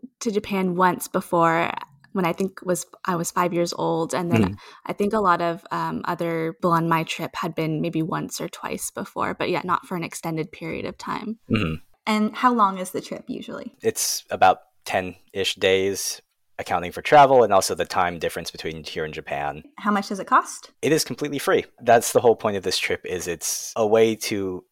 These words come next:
Speaker 2: send students and young adults back to Japan without that barrier of cost, 'cause obviously between flights and hotels and all that, it can be very expensive. The only time you have to spend money is if you want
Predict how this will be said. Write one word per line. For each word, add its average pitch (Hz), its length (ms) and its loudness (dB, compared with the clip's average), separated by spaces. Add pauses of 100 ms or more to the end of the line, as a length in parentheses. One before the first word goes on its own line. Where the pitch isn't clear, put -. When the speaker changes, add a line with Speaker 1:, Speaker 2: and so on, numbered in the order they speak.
(140)
Speaker 2:
send 120 460 4
students 113 340 -2
and 110 80 -6
young 110 80 -2
adults 107 240 0
back 98 160 0
to - 80 -12
Japan 98 320 0
without 87 300 0
that 90 180 0
barrier 95 540 0
of 92 180 -4
cost, - 580 0
'cause - 300 -4
obviously 87 380 -2
between 80 400 -12
flights - 680 4
and 78 320 -4
hotels 107 520 6
and 98 80 -8
all 101 140 -2
that, 92 120 4
it 87 60 -2
can 95 100 -12
be 82 140 -8
very 78 180 -2
expensive. 69 580 -12
The 107 120 0
only 123 120 4
time 123 200 4
you 120 40 8
have 117 100 4
to 113 60 -6
spend 107 220 2
money 98 300 0
is 82 100 -6
if 87 240 -4
you 85 140 -8
want 80 160 -4